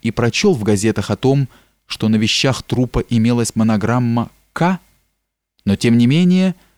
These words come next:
просил меня разрешить ему взглянуть на мёртвое тело.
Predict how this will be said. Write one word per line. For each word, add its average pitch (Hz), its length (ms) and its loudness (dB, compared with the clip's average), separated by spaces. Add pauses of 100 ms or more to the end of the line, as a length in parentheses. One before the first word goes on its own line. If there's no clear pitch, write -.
(140)
просил 151 380 -2
меня 139 240 2
разрешить 123 560 -2
ему 131 220 0
взглянуть 107 640 -2 (200)
на 107 160 0
мёртвое 117 560 0
тело. 85 460 -6